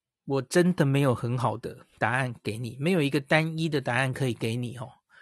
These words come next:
所以还是回到那句话，我，我从去年开始讨论儿童新冠疫苗的时候，我就是跟大家说，<laughs> 这个实在是很困难，吼，利跟弊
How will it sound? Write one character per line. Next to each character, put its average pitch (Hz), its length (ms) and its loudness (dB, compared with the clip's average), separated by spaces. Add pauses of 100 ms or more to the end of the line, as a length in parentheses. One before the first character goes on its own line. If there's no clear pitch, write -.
(340)
所 - 120 -2
以 170 240 0
还 - 240 -2
是 190 120 0
回 151 180 0
到 170 200 4
那 165 120 2
句 147 160 -2
话， 139 240 2
我， 123 220 -4
我 135 260 0
从 143 560 -2
去 220 240 -4
年 147 180 -4
开 170 160 -2
始 139 300 -10 (240)
讨 127 220 -2
论 170 220 0
儿 151 200 -2
童 147 260 -4
新 165 220 -4
冠 156 260 0
疫 143 60 -2
苗 117 220 -4
的 127 100 -4
时 120 160 -6
候， 120 220 -2 (640)
我 135 140 -2
就 180 100 4
是 185 100 0
跟 170 160 2
大 165 80 2
家 160 140 2
说， 156 260 0 (340)
<laughs> - 360 -20
这 208 100 0
个 190 200 0
实 160 240 -4
在 165 260 -4
是 - 380 -6 (180)
很 - 200 -6
困 160 300 0
难， 120 300 -4 (220)
吼， - 240 -6 (560)
利 180 280 -2
跟 147 280 -2
弊 120 360 -6